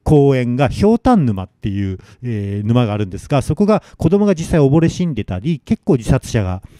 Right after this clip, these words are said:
いるということで、心霊スポット扱いされていたんですよ。で、その池の近く、その沼の近くだったので、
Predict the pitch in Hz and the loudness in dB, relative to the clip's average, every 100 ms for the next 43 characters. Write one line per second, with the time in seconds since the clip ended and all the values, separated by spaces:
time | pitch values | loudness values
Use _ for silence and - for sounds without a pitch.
0 | - - - - 156 123 139 123 101 107 | -20 -18 -18 -4 0 2 2 2 2 2
1 | - 113 110 90 160 139 - 196 208 220 | 0 0 0 2 2 2 2 2 4 2
2 | - 226 - 214 - - 101 117 98 90 | 0 -4 0 -2 -2 -4 -2 -2 -2 -4
3 | 95 107 90 87 95 87 - - 147 208 | -4 -4 -4 -6 -8 -10 -8 -4 0 2
4 | 220 - 220 214 - 123 - 170 151 160 | 2 2 2 0 0 -2 2 2 4 4
5 | 165 - 170 160 110 - 101 98 113 190 | 2 0 0 0 0 0 0 0 2 2
6 | 175 | 2